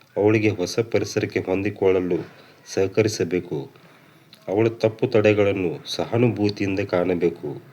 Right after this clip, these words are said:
ಸಂಸ್ಕೃತ ಸಾಹಿತ್ಯದ ಶ್ರೇಷ್ಠ ನಾಟಕಕಾರ ಮಹಾಕವಿ ಕಾಳಿದಾಸನು ರಘುವಂಶದಲ್ಲಿ ಗೃಹಿಣಿಯನ್ನು ಪುರುಷನು ಹೇಗೆ ಕಾಣಬೇಕೆಂಬುದು ಬಹು ಸುಂದರವಾಗಿ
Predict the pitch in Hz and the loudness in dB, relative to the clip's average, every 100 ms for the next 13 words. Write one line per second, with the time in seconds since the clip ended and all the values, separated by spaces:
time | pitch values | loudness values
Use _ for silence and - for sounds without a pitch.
0 | - - - - - - - 90 - 135 | -20 -20 -20 -20 -20 -14 -8 -8 -2 0
1 | 131 120 - 95 98 - 101 87 - - | 2 0 -2 -2 -2 -2 0 0 -4 -14
2 | - - - 117 - 110 98 90 110 110 | -16 -4 0 0 2 2 2 0 0 0
3 | 101 101 90 87 - - _ _ _ _ | 0 0 2 0 -4 -14 _ _ _ _
4 | _ - 92 107 117 - 104 104 104 95 | _ -10 -4 0 0 2 0 2 2 2
5 | 110 107 92 - 90 85 - _ _ - | 2 2 0 0 -2 -4 -8 _ _ -20
6 | _ - 98 107 131 120 113 110 98 98 | _ -4 0 4 6 6 4 0 0 -2
7 | 92 - - - - _ - - 90 90 | -4 -6 -14 -20 -20 _ -20 -16 -8 -4
8 | 92 117 135 123 107 95 82 - - - | 2 4 4 4 2 0 -4 -10 -20 -20
9 | _ _ _ 120 123 135 120 107 107 113 | _ _ _ -2 0 2 2 4 4 4
10 | 113 101 104 101 98 98 98 101 104 87 | 2 2 2 0 -2 -2 -2 0 -2 -2
11 | 87 95 127 123 101 98 104 98 95 90 | 0 4 2 2 -2 2 2 4 2 2